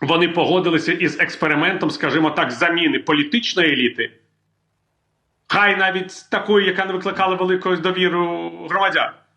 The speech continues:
людьми, які не мали поняття зеленого про те, як керувати державою. І чи сподівалися ці люди, що така заміна не створить, я би сказав, неймовірних можливостей для кожного, хто хоче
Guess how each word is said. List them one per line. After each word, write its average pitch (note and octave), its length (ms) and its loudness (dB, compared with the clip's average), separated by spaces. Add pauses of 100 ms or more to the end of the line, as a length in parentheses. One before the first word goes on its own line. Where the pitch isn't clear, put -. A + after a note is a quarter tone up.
(440)
людьми, G#3+ 400 4
які F#3+ 220 2
не E3+ 120 2
мали G3 260 2
поняття G#3 720 2
зеленого G3+ 500 0
про E3 140 -2
те, F#3 160 0
як G3 120 -2
керувати D#3+ 460 0
державою. B2 400 -8 (520)
І - 100 -4
чи G3 120 0
сподівалися F3 640 0
ці F3 200 -4
люди, A#3 280 0
що - 160 -2
така E3 720 0
заміна F#3+ 600 0 (200)
не G#3+ 160 4
створить, F#3 640 0 (120)
я E3 140 2
би E3 80 -2
сказав, E3+ 540 -2 (760)
неймовірних G#3 880 4
можливостей F3+ 680 0
для E3+ 200 2
кожного, G3+ 560 0
хто - 200 -4
хоче F3 640 -2